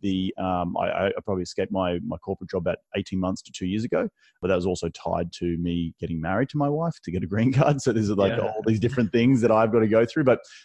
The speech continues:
Speaker 1: the whole story and message is that my family's in Australia. I moved here without a job.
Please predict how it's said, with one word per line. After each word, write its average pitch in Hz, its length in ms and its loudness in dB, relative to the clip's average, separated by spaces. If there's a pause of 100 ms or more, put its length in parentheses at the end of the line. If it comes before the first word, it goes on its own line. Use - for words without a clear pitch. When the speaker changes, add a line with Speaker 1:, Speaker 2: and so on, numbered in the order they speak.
Speaker 1:
the 127 60 4
whole 135 420 6
story 107 480 2
and 95 100 2
message 92 380 -4
is 90 160 -4
that 87 200 0
my 104 200 0
family's 92 360 0
in 90 80 0
Australia. 92 440 0 (100)
I 95 60 2
moved 92 340 0
here 92 300 2 (460)
without 90 520 2
a - 20 0
job. 95 360 0